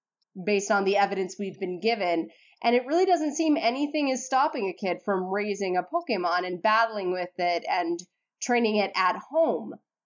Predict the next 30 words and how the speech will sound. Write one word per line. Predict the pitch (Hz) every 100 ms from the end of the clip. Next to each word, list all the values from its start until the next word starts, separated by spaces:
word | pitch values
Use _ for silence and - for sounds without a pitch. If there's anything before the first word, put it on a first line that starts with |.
| _ _ _ _ _ _
possibly | 233 220 208 208
under | 196
the | 190
supervision | 190 214 190 185 185 180 175
of | 170
a | 170
family, | - 190 180 165 170
but | 180
who | 185 185
knows? | 170 160 175 220 - - _ _ _ _ -
It | 247
looks | 302 302
like | - 214
when | 247
the | 240 208
rule | 247 240
comes | 214 240 220
into | 202 196
play | 185 202 269 185 180
that | 175
you | 180
gotta | 202 233
be | 220 208
ten | 214 233 196 175
is | 175 185 185
when | 196
you're | 190
trying | 190 - 208 202
to | 208
get | 180 196 190 170